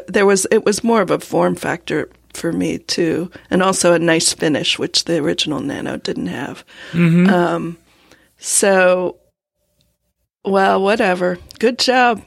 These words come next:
Speaker 1: Good job, Steve Jobs. <laughs> You still, it took, only took me, um, let's see, eighteen years to,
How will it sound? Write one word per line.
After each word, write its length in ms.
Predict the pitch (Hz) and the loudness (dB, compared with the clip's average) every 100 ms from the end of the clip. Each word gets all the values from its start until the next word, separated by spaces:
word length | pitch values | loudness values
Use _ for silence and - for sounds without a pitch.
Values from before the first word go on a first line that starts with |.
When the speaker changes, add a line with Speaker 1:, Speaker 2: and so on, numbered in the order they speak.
| - | -12
Speaker 1:
Good 180 | 220 226 | -10 -8
job, 340 | 226 208 214 | -6 -6 -4
Steve 320 | - - 208 | -6 -6 -10
Jobs. 500 | - 190 190 190 - - | -8 -6 -6 -8 -10 -2
<laughs> 40 | |
You 140 | 208 | 0
still, 400 | - - - 254 247 - - _ 370 349 - - - 311 | 2 0 2 0 0 -12 -18 _ -2 -2 -2 -16 -12 0
it 140 | 269 | 0
took, 260 | - 226 - | 2 -2 -2
only 360 | 277 233 233 247 | 0 0 2 -2
took 300 | - 220 - | 0 -2 0
me, 320 | 208 196 196 - | 0 0 -2 -2
um, 360 | 190 185 185 - - - - - | 0 0 -2 -8 -20 -20 -20 -4
let's 200 | 214 - | -4 -2
see, 200 | 220 220 214 | -2 0 2
eighteen 460 | 202 - 220 196 | 0 0 0 0
years 440 | 196 185 185 - - | 2 2 0 -2 -4
to, 360 | - 165 185 | -4 -2 -2